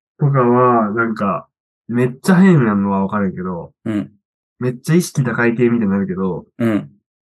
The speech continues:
Speaker 1: なんか、アベマニュースってあるやんか。アベマ、
Speaker 2: おうおう、
Speaker 1: ア-、
Speaker 2: あ、ニュースか。
Speaker 1: アベマあるやん。
Speaker 2: うんうんうん。
Speaker 1: アベマニュースってあって、で、
Speaker 2: うん。
Speaker 1: YouTubeにアベマニュースのチャンネルがあるやね。
Speaker 2: うんうんうん。
Speaker 1: で、もちろんニュースのこともやってんけど、なんか三十分以上ぐらいの、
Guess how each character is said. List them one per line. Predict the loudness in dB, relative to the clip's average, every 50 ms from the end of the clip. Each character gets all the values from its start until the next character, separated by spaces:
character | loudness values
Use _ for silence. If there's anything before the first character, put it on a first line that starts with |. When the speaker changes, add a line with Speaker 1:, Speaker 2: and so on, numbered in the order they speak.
| _ -10
Speaker 1:
な | -6 -6 -4
ん | -4
か、 | -4 -6 -6 -8 -6
ア | -4 -2 2
ベ | 4 4 4
マ | 6 6 6
ニ | 6 6
ュ | 4
ー | 2
ス | 0 -6
っ | -8
て | -8
あ | -6 -6
る | -6
や | -8
ん | -10 -12
か。 | -14 -14 -14 -16 _ _ _ _ _ _ _ _ _ _ _ _
ア | -14 -12 -6
ベ | 0 4 6
マ、 | 6 8 8
Speaker 2:
お | 8 8 8 6 6 4
う | 2
お |
う、 | 0
Speaker 1:
ア-、 | -4 -6 -8 _ 2 4
Speaker 2:
あ、 | 6
ニ | 6 8
ュ | 6 6
ー |
ス | 6
か。 | 4 4 4 2
Speaker 1:
ア |
ベ |
マ |
あ | 2
る | 2 0
や | 0
ん。 | -2 -4 -8 _ _ _ -2
Speaker 2:
う | 0
ん | 0
う | 0 0 -4
ん | -6 -6 -8 -6 -6
う |
ん。 | -4
Speaker 1:
ア |
ベ | 0 2 4
マ | 4 4 6
ニ | 6 6
ュ | 4 4
ー | 2
ス | -2 -6 -10 -10
っ | -10 -10 _
て | -8 -6
あ | -6
っ | -6 -8 _ _ -8
て、 | -6 -6 -4 -4
で、 | -4 -2 2
Speaker 2:
う | 4
ん。 | 4 4 4
Speaker 1:
YouTube | 4 4 2 2 4 2 -2
に | -2 -2 -2 -2
ア | -2 0
ベ | 2 2 4
マ | 4 4
ニ | 4 4
ュ | 4
ー | 2
ス | 0
の | -2 -4
チ | -4 -4 -8
ャ | -8
ン | -6
ネ | -4 -4
ル | -4
が | -2 -2
あ | -4
る | -4 -6
や | -8
ね。 | -10 -14 -16 -18 _ _ 0
Speaker 2:
う | 2 4
ん |
う | 4 4 2
ん | 0
う | -2 -2 -2 -4 -4 -6
ん。 | -8 -10 _ _ _ _ _ -6
Speaker 1:
で、 | -2
も | 2 2 2
ち | 4 4
ろ | 4 4
ん | 6 6
ニ | 4
ュ | 4
ー |
ス | 2 0 -2
の | -4 -4
こ | -4
と | -4 -2
も | -2 -2
や | -2
っ | -4
て | -6 -6 -6
ん | -4
け | -4 -4
ど、 | -4 -4 -4
な | -4 -6
ん | -6
か | -8 -12
三 | -14 -8 -6 -2 0 2 2
十 | 2 2 0
分 | -2 -2 0 2 4 6 6
以 | 6
上 | 6 6
ぐ | 6 6
ら | 4 4 2
い |
の、 | -2 -2 -2 -4 -4 -6 -10